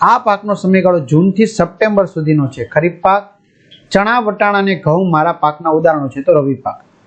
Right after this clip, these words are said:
બી, જમીનનું ખેડાણ કરવું શા માટે જરૂરી છે? તો જમીનનું ખેડાણ કરવાથી જમીનની માટી ઉપર નીચે થાય છે,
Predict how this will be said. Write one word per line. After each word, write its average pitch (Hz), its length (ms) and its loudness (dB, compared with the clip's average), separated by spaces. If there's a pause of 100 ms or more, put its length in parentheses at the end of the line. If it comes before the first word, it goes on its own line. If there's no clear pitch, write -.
(1000)
બી, 233 100 6
જમીનનું 220 500 0
ખેડાણ 240 360 -2
કરવું 240 260 0
શા 254 260 -2
માટે 240 260 0
જરૂરી 170 320 2
છે? 175 140 0
તો 170 100 0
જમીનનું 185 460 2
ખેડાણ 196 420 0
કરવાથી 185 500 -2
જમીનની 170 400 0
માટી 147 360 -2
ઉપર 135 340 -2
નીચે 180 240 0
થાય 185 200 0
છે, 180 240 -8